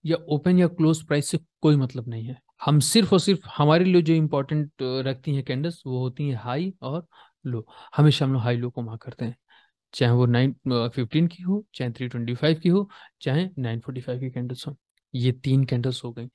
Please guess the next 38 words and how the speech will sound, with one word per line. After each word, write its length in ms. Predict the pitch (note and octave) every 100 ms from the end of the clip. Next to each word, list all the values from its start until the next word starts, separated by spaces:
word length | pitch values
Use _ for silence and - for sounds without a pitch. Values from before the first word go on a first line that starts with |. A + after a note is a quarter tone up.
| _
इसके 280 | D#3 - A3
बाद 200 | F3 D#3+
में 200 | F3 -
डे 260 | B2+ D3+ F3
हाई, 360 | C3+ C#3+ E3 C#3+
डे 240 | C3 C3
लो, 380 | B2 C3+ E3+ D3 -
ट्रेंडिंग 380 | A#2+ A2 C#3+
वॉल्यूम, 320 | D3+ D3 E3 D#3+
हाईएस्ट 400 | - B2+ B2+ B2+
हाई 120 | D3+
और 140 | C3 D3+
लोएस्ट 400 | B2 A2 A2 -
लो। 60 | - _ _ -
इनमें 160 | B2+ A#2+
थोड़ा 120 | A#2
सा 160 | A2 C#3+
टाइम 280 | D3+ A2+ A#2
लगेगा 260 | A2+ A2
समझाने 420 | A#2 B2 A2+ A2+ A2+
में, 180 | A2+ - _ _
तो 540 | C3+ C3 B2 C#3 D#3+ - _
एक 140 | C#3+ C#3
सेकंड 300 | C#3 B2+ B2
रुकिएगा 280 | A#2+ B2 A#2+
जरा, 200 | - A#2 _ _ -
just 280 | C#3 D3 C3+
एक 100 | B2+
सेकंड 220 | C#3 A2+
रुकिएगा। 320 | A2+ - A#2 - _ _ _ -
अब 120 | D3+
आएंगे 240 | C#3+ D3
हम 80 | D3
लोग 140 | D#3+ D#3+ C3+
थर्ड 120 | A#2+
वाली 180 | A2 A#2+
कैंडल 240 | B2 B2+
पर, 260 | - C#3